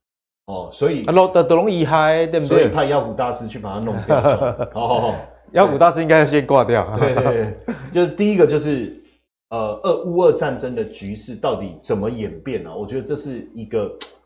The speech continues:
Speaker 1: 一个变数哈，因为目前看起来应该不太有机会在很短的时间之内结束。
Speaker 2: 因为普丁就已经没有台阶下了。
Speaker 1: 那不管了，反正要么就打到赢为止嘛，要么就打到两败俱伤为止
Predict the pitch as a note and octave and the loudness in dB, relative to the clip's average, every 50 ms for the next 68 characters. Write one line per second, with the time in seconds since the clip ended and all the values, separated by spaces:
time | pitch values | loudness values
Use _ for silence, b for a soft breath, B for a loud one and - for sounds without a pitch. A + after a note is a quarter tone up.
0 | _ _ _ _ _ _ _ _ _ _ _ _ _ _ - C#3+ B2 B2 A2+ - | _ _ _ _ _ _ _ _ _ _ _ _ _ _ -12 -10 -6 -6 -6 -4
1 | D3+ C#3 A2+ G2+ - - - A#2 G2 D#2 - - - - - - - C#3 D3 C#3+ | -4 -4 -4 -4 -6 -8 -10 -12 -12 -14 -14 -18 -20 -20 -20 -14 -8 -4 -4 -2
2 | D3 F#3 F#3 D3 - - D#3 A2 G#2+ - D#3+ B2+ G#2 - G#2 F#2 - - - E3 | -2 -2 -4 -4 -4 -4 -6 -6 -4 -4 -6 -6 -6 -8 -10 -10 -12 -12 -8 -6
3 | D3+ D3+ D3 - - C#3 C3 C3 B2+ B2 - - F#2+ G2+ G2 - - - C#3+ B2 | -6 -4 -6 -4 -2 0 0 0 -2 -4 -8 -12 -14 -14 -14 -14 -10 -8 -8 -6
4 | G#2+ F#2+ F#2 F#2+ - - A#2+ G#2 F2+ F2 - - - - A#2+ A#2+ A#2+ A#2 C3 C3+ | -8 -8 -12 -14 -14 -10 -10 -8 -8 -8 -12 -14 -16 -14 -12 -12 -8 -4 -4 -4
5 | G#2+ G2+ - - B2+ A2 G2+ G#2 G#2+ A#2 A#2+ - G#2 F#2 E2+ F2+ F#2 - - - | -4 -4 -6 -8 -8 -8 -8 -10 -10 -10 -8 -8 -10 -10 -10 -16 -18 -18 -18 -18
6 | G#2 - - A2+ A2 G#2+ G2+ A2 G#2+ G#2+ G#2 F#2 E2+ - - - E2 D#2+ - _ | -16 -14 -12 -10 -10 -10 -10 -12 -12 -12 -12 -12 -14 -18 -20 -20 -20 -20 -20 _
7 | _ _ - D#3 F#3 F#3 - A2+ G2 D3 D3+ E3 F3+ D3 A2 F#2+ C3+ D#3+ E3+ A3 | _ _ -2 0 0 2 2 0 0 0 2 4 4 4 4 2 -2 -2 -4 -4
8 | - - _ - - _ - B2+ D#3+ F3+ C3+ A#2+ A#2 A2 G#2+ C3+ C3+ B2+ - D#3 | -14 -20 _ -20 -20 _ -4 0 2 2 2 2 0 -2 0 0 -2 0 4 4
9 | C3+ A2+ G2+ F#2+ F2+ E2+ E2 - G2+ G2 - B2 A#2 A2 A2 - - F2+ F2 - | 6 6 6 2 0 -6 -10 -12 -14 -12 -12 -10 -6 -6 -6 -6 -6 -12 -12 -8
10 | A2 G#2+ A2+ D#3+ D3 C#3+ D#3+ E3 C3+ A#2+ G#2+ G#2 G2+ C#3 - - G#2 G2 C3 C3 | -8 -4 -4 -4 -2 2 4 4 4 4 0 -4 -4 -6 -4 -4 -2 0 0 -2
11 | A2 G#2 G2 G2 G2+ F#2+ G2+ G2 - - E2+ E2 D#2 E2+ E2+ - A#2+ D#3+ C#3+ A#2 | -2 -4 -6 -8 -8 -10 -10 -12 -14 -14 -20 -20 -20 -20 -16 -6 0 0 0 0
12 | A2 G#2+ - C#3+ - - G2 A2 C3 A#2+ G#2 - F2+ F2+ C3 A#2 G#2+ - A2+ G#2 | 0 -4 -6 -6 -6 -6 -4 -4 -4 -4 -6 -6 -8 -6 -6 -6 -6 -6 -10 -12
13 | G2+ - G#2+ G2+ F#2+ F2 E2+ F2 - - - | -10 -10 -12 -12 -12 -14 -14 -16 -20 -20 -20